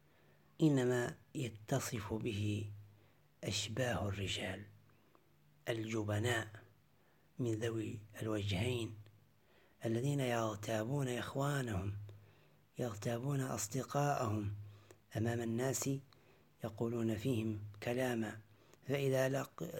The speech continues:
لقوهم، آه، ابتسموا وهشوا وبشوا في وجوههم وتظاهروا بالود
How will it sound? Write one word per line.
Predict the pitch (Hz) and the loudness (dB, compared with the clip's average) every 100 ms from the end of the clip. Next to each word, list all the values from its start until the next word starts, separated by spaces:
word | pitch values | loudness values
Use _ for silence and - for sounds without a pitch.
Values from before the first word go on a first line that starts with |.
| 147 | 2
لقوهم، | 127 117 143 147 131 139 143 - - - - - - | 2 4 4 6 6 4 2 -2 -16 -18 -18 -20 -4
آه، | 127 127 131 135 135 131 135 135 143 139 139 131 | 0 2 2 0 0 0 0 -2 -2 -4 0 0
ابتسموا | - 139 - 131 127 123 127 139 - - - - | 2 0 2 2 2 2 2 -2 -10 -20 -20 0
وهشوا | 120 110 110 131 - 135 123 117 | 4 6 6 6 6 4 2 2
وبشوا | 147 135 - 123 127 | 2 2 2 2 0
في | 113 110 | 0 0
وجوههم | 110 107 151 156 139 113 104 104 - - - - | 0 2 4 4 4 2 0 -4 -12 -18 -16 -2
وتظاهروا | 131 135 147 175 160 135 147 156 151 | 0 4 6 8 8 6 6 6 6
بالود | 127 117 120 - - 110 113 131 123 117 113 | 6 2 0 -8 -4 -2 2 2 2 -2 -2